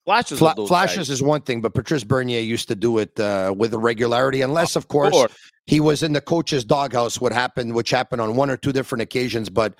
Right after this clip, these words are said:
Speaker 2: Patrice Bernier was another category of Mathieu
Speaker 1: I, I
Speaker 2: Choinière. Maybe
Speaker 1: understand.
Speaker 2: Choinière might reach that level one
Speaker 1: Of
Speaker 2: day.
Speaker 1: course.
Speaker 2: I hope for him.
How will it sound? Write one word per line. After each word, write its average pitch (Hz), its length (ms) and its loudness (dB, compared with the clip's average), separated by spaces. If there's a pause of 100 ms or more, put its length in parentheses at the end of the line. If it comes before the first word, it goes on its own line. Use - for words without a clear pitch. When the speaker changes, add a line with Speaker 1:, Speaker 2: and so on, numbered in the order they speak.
(600)
Speaker 2:
Patrice 156 360 2
Bernier 135 420 0
was 113 300 -2
another 120 340 0
category 87 640 -2
of 78 80 -4
Mathieu 95 240 2
Speaker 1:
I, 123 60 8
I - 20 6
Speaker 2:
Choinière. 117 360 2
Maybe 135 200 0
Speaker 1:
understand. 127 320 0
Speaker 2:
Choinière 139 180 0
might 131 180 0
reach 151 260 -2
that 156 180 -2
level 156 360 0
one 165 180 0
Speaker 1:
Of - 20 -10
Speaker 2:
day. 190 100 0
Speaker 1:
course. 202 260 6
Speaker 2:
I 156 140 2
hope 214 320 2
for 208 100 4
him. 151 380 -2